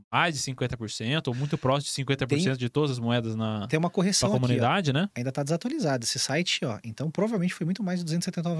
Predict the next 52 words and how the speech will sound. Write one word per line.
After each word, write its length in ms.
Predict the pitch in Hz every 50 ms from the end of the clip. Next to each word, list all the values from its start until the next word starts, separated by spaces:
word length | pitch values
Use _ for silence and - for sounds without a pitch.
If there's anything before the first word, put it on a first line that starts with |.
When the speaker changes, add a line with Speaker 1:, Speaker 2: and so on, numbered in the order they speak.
| 170 175 180 -
Speaker 2:
e 20 |
nove 300 | 151 143 156 160 147 165
mil 80 | 160 156
por 140 | - 180
cento, 200 | - - 131 117
porque 160 | - - - 156
o 60 | 135
site 320 | - - 147 165 156 -
tá 140 | - 160 151
mensurando 680 | 135 143 165 190 185 - - 151 127 135 139 135 123
aqui 340 | 110 - - - 208 190 - _ _ - - _ _ _ _ _
o 60 | 131
pico 400 | 123 _ - 196 226 226 226 -
dela, 320 | 135 127 127 131 147 165 160
que 120 | - -
foi 220 | 123 - - 139 135
ali 320 | 123 117 117 117 123 - _ _
em 140 | 139 113 113
dois 160 | 120 117 107
mil 100 | 117 120
e 40 | 127
dezoito. 500 | 139 127 113 117 131 165 180 - - 101
O 40 | -
site, 300 | - - 123 127 - -
é, 80 | - 113
a 120 | 110 117
matéria 300 | 117 120 113 - 120 127
é 20 | 135
de 120 | 127 131
dois 160 | 143 156 139
mil 120 | 131 151 190
e 40 | -
dezoito, 360 | - 135 131 143 147 - 147
hein? 60 | 143
Tava 220 | - - 127 127
Speaker 1:
Uhum. 60 | 120 113
Speaker 2:
mil 80 | 131 175
e 40 |
trezentos 400 | 180 - 160 143 123 113 113 123 - _ _ _ _ _ _ _ _ _ _ _ _ _ -
dólares. 380 | 98 143 147 143 - - -
Speaker 1:
Nossa 60 | - 147
Senhora. 280 | - - 131 110 - _ _ _ _ _ - - - _ _ -
Speaker 2:
De 100 | 165 269
qualquer 220 | - - - 247
maneira, 300 | 233 226 175 135 110 107
vamos 180 | 123 170 196 180
voltar 280 | 185 185 - - 156 143
aqui 140 | 127 -
ao 100 | 156 151
foco, 360 | 147 - - 110 98 - - -
foco. 400 | - - 95 90 - - - _ _ - - - - -
Então, 460 | - 220 226 226 254 277 285 208 135